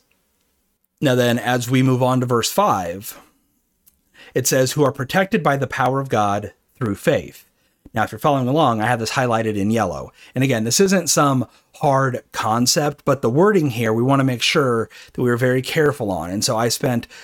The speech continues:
just a little extra time on this, really tracing and making sure, do I understand what it means that we are protected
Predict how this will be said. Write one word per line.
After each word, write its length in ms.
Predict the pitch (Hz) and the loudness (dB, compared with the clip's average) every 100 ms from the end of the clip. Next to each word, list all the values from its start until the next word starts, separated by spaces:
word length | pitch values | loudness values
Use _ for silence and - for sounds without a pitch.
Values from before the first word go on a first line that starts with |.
| - | -12
just 160 | 147 - | -6 -2
a 40 | |
little 340 | - 185 180 - | 2 2 2 0
extra 340 | 185 - 170 | -4 -2 -2
time 420 | 147 151 127 113 113 | -2 -2 0 -2 -2
on 300 | 110 117 107 | 0 0 0
this, 340 | 104 98 - - - - - | -2 -2 -4 -8 -20 -12 0
really 300 | 143 165 151 | 2 4 2
tracing 400 | - 139 131 127 | 0 -2 0 0
and 80 | 123 | 0
making 280 | 123 131 | 0 -2
sure, 220 | 117 131 113 | -2 -2 -2
do 180 | 143 | 0
I 100 | 202 | 2
understand 480 | 202 156 - 147 123 | 2 0 0 0 0
what 120 | 127 | 0
it 80 | 131 | 0
means 380 | 131 127 120 113 | 2 2 2 0
that 300 | 120 113 - - - - - | -2 -2 -6 -18 -20 -18 -2
we 300 | 135 151 170 | 2 4 4
are 360 | - 127 117 113 | 2 2 2 0
protected 920 | - 120 - 143 - 113 98 98 | -6 -6 -4 -4 -4 -4 -2 -4